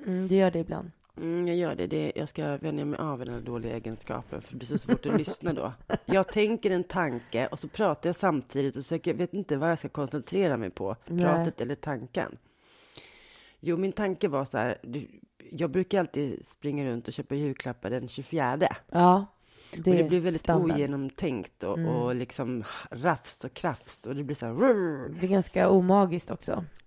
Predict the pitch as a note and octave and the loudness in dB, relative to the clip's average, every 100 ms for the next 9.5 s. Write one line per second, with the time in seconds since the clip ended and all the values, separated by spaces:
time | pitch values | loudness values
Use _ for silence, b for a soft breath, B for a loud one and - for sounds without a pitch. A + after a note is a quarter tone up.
0 | _ B2 F3 F#3+ D3 E3+ F3 C3+ B2 G#2+ | _ -6 2 2 2 -2 -2 -2 -2 -2
1 | B2+ C3+ E3+ E3+ F3 F3 F3 A3 C#3 - | -4 -4 -4 -2 -2 -4 0 2 2 0
2 | D#3 C#3+ C#3+ - D3+ - - - - D#3+ | -2 -2 -2 -4 -4 -4 0 0 0 -2
3 | F#3+ G#3+ F3+ A3 A3+ G#3 F#3+ - - - | -2 0 6 8 10 8 4 -2 -12 -14
4 | - - E3+ D#3+ D3+ D#3+ - D3 C3+ C3+ | -10 -6 -4 -6 -4 -6 -4 -6 -6 -10
5 | C3+ C3 B3 G3+ D#3+ D3 - C3+ E3 C#3 | -10 -2 0 0 0 -2 -4 -4 -4 -4
6 | - B3 A3+ - - - C#3 C3 A#2+ B2 | -6 -6 -6 -10 -14 -8 -8 -6 -8 -10
7 | A#2+ - - F#3+ - - D#3+ E3 D3 C#3 | -12 -10 -6 -6 -6 -6 -4 -2 -2 -4
8 | - - G3 G3 A#1 A#2+ - - E3 E3+ | -6 -4 -2 -2 -4 -4 -4 -4 -2 -2
9 | C#3 - - F3+ | -4 -8 0 0